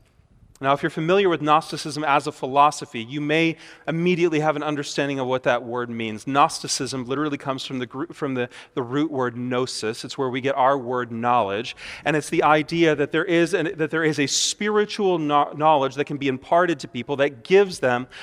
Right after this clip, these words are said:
a deeper level of understanding, takes them to a higher plane of existence, gives them an insight that nobody else has. And what you have being addressed in this particular book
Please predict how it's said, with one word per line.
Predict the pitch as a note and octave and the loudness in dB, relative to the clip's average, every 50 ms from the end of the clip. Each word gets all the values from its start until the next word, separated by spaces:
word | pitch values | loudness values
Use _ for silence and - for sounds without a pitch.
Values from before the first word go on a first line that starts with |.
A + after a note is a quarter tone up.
| - - | -6 0
a | C#3 C#3 | 0 0
deeper | C3+ A2+ - E3+ G3 - - G#3 G3 G3 | 0 0 -4 -4 -4 -2 -2 0 0 2
level | F#3 D#3+ D#3 D#3 D3 D#3+ E3 | 4 6 6 6 6 4 0
of | - D3+ C#3 - | 0 -2 -2 -2
understanding, | - D3+ C#3+ C#3 C#3+ - - - - D3+ C3 B2 A#2 A2 A2 | -2 -2 -2 -2 -4 -6 -8 -6 -4 -2 -2 -2 -2 -4 -6
takes | G#2+ - - G#3 G3+ G3+ - - | -4 2 4 4 4 4 2 -6
them | - C#3+ C3+ | -6 -4 0
to | C#3+ C#3 | 2 2
a | C3+ C3 - - - - | 2 2 0 -10 -18 -8
higher | - - E3+ E3+ F3+ F3 E3+ E3 | 0 4 4 6 6 4 0 -2
plane | - - F3 D#3+ D#3+ D#3 D#3 E3+ | -2 -2 0 2 2 2 0 0
of | - C#3 | -2 -4
existence, | C3 C#3 B2 A#2 A2+ C3+ C#3 - - - - A2 G#2+ A2 - | -4 -6 -6 -4 -4 -4 -4 -4 -6 -8 -6 -8 -8 -8 -8
gives | - - D#3+ E3+ F3+ E3 D3+ | -2 0 2 2 2 0 -2
them | - C#3+ C3 B2 B2+ | -4 -2 -2 -2 -2
an | C3 D3+ - | -4 -4 -2
insight | G3+ F#3 F#3 F#3 - - - - A#2 G#2 G#2 - - - _ - - - - - - | 0 0 0 2 0 -2 -2 0 0 -2 -2 -4 -10 -20 _ -20 -20 -20 -14 -8 -4
that | C#3 C#3 | -4 -2
nobody | D3 D3 D3+ D3+ C#3 D3+ D3+ D3+ - | 2 2 2 2 2 2 0 2 4
else | C3+ C3 B2 B2+ - - | 4 4 4 2 0 -4
has. | - C3+ B2 A2+ G#2+ A2 A2 - | 0 2 4 4 4 2 0 -4
And | C3 C3+ | -4 0
what | C3+ E3+ F#3 G#3 | 2 2 2 2
you | F3 E3+ F3 | -2 -4 -4
have | C#3+ D#3 F3+ F3 D3+ B2+ A#2+ B2 B2 | -4 -2 0 2 4 4 4 2 0
being | A#2 D3 C#3 C#3+ | -2 -4 -4 -4
addressed | C3+ A2+ - C3+ C#3 D3+ - - - | -6 -4 0 2 2 2 0 -2 -8
in | D3+ C#3 C3+ | -6 -6 -4
this | B2 - - - | -2 -2 -2 -2
particular | - - D#3+ - - C#3+ - - A#2 A#2 A#2+ | -4 -6 -6 -6 -6 -8 -6 -6 -8 -8 -8
book | G#2+ A#2 A#2 B2 C#3 - | -6 -4 -4 -4 -4 -6